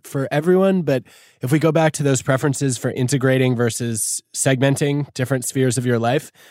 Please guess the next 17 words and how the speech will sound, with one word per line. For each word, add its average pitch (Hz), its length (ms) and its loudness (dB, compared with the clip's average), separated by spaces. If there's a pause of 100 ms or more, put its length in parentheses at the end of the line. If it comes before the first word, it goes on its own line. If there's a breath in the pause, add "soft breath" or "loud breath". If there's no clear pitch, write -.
(320 soft breath)
it 160 80 -2
seems 226 220 2
to 226 80 0
be 214 80 4
more 156 220 4
important 139 400 -2
for 131 120 -4
segmenters 113 600 -2
to - 60 -8
have 127 120 -4
a 127 40 0
workspace 123 680 -2 (340 soft breath)
that's 120 220 -2
not 123 340 0
their 120 160 0
relaxation 107 680 -2
space, - 400 -16